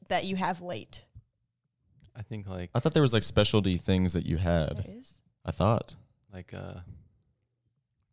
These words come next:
Speaker 2: deviled eggs. That's what I think of when I think of brunch, like deviled eggs or something.
Speaker 1: I think of breakfast eaten at, like, lunchtime.
Speaker 3: I mean, when I technically have brunch, that's what,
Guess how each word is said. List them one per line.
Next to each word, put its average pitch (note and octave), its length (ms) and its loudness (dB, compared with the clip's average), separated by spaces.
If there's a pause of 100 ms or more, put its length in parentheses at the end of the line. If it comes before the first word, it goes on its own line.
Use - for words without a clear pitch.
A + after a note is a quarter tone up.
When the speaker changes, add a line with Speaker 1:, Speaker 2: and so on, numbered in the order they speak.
Speaker 2:
deviled F#2 300 -4
eggs. F#2 280 -10 (340)
That's - 140 -14
what G2 100 -2
I F#2 100 0
think F2 220 -8
of F2 120 -8
when F2 120 -8
I - 40 -8
think F2 160 -10
of F2 80 -8
brunch, F2 360 -10 (160)
like F#2+ 120 -18
deviled F2+ 240 -10
eggs F2+ 220 -14
or C3+ 60 -18
something. - 180 -16
Speaker 1:
I - 20 -10
think C4 160 -2
of B3+ 160 0 (380)
breakfast G3+ 640 -2 (300)
eaten G3+ 340 -6 (100)
at, F#3 180 -6 (260)
like, E3+ 200 -6 (120)
lunchtime. E3+ 580 -10 (100)
Speaker 3:
I A#2 60 4
mean, A#2+ 140 8
when B2+ 100 8
I C#3+ 80 8
technically B2+ 360 4
have F2 180 4
brunch, F#2+ 520 4
that's F#2+ 280 2
what, F#2 160 2